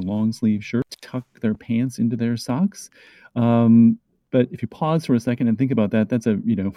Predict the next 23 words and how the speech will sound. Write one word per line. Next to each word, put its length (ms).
how 140
many 160
of 100
us 160
are 180
actually 400
gonna 180
do 380
that? 340
Um, 360
maybe 360
a 140
wiser 500
thing, 300
easier 320
thing 200
is 180
to 80
spray 400
some 340
s-, 180
bug 160
spray 280